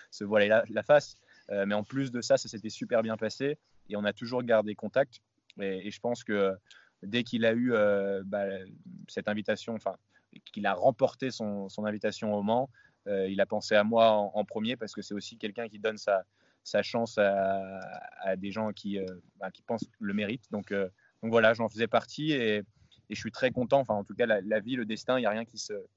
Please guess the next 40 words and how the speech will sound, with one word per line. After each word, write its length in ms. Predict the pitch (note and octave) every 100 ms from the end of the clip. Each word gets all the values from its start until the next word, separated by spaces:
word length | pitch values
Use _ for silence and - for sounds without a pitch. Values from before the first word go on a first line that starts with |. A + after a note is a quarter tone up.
| _
qui 80 | -
se 60 | -
passe 160 | A2+
pour, 300 | - G#2 F2+ F#2
pour 180 | A2 A2
rien, 180 | A2+ B2
entre 200 | A2+ G#2
guillemets. 540 | G#2 A2 A#2+ A#2+ G2+ _ _ _ _ -
Et, 80 | G2
et, 80 |
euh, 200 | F#2+ F#2 F2+ F#2
et 40 | G2+
voilà, 220 | G2 F#2+
c'est 140 | - G#2
un, 340 | G2 G2 G2+ G#2+
un 140 | G#2+
juste 220 | A2+ C3
retour 340 | A#2+ A2+ B2 A#2+
de 60 |
choses 260 | A2 C3 B2+
quelque 220 | A2 G2+
part 260 | G#2 C#3 C#3+
et 60 |
je 60 | A#2
suis, 180 | A2+ A2
je 520 | G#2 _ _ _ -
suis 100 | A2
très 180 | - C3+
content 260 | C3 B2+
de 40 | B2+
le 80 | A2+
faire 160 | A#2
avec 260 | A2 A2 B2
lui. 120 | D3
C'est 140 | -
un 140 | G#2 G#2
mec, 260 | G#2+ G2+
euh, 160 | G#2 G2 F#2+
passionné, 560 | A2 - A2+ A#2 D3 - _ _ _
euh, 640 | A2 G2+ G2 G2 G2 G2